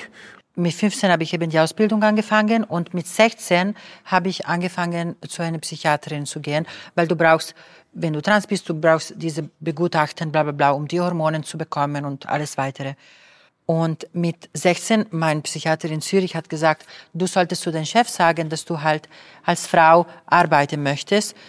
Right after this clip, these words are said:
weil du bist eine Frau, Punkt. Und dann ist so, oh mein Gott, das ist,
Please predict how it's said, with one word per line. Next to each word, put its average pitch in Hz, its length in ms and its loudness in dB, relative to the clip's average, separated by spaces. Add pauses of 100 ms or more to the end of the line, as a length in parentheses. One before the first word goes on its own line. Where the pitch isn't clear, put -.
(120)
weil 220 140 8
du 247 80 2
bist 247 200 2
eine 175 160 2
Frau, 147 200 0
Punkt. 170 340 2 (1300)
Und 170 140 -2
dann 180 100 2
ist 175 100 -4
so, 190 80 0
oh 202 60 2
mein 220 160 4
Gott, 294 340 4
das 208 240 0
ist, - 200 -6